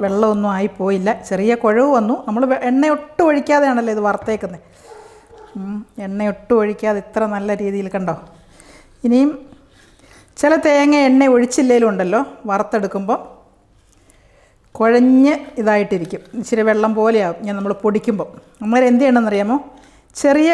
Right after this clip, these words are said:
ഉള്ളി പൊളിച്ചത് വെറുതെ അങ്ങനെ വെള്ളം പോലെ ആയാൽ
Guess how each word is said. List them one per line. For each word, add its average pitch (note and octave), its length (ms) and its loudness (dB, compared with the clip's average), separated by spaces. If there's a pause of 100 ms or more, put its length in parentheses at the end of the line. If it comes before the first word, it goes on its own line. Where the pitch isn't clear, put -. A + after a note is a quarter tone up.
ഉള്ളി B3 260 2
പൊളിച്ചത് A3 460 2 (760)
വെറുതെ A#3+ 380 2 (1500)
അങ്ങനെ A#3 260 -2
വെള്ളം A3+ 280 0
പോലെ A3+ 240 0
ആയാൽ G#3 280 0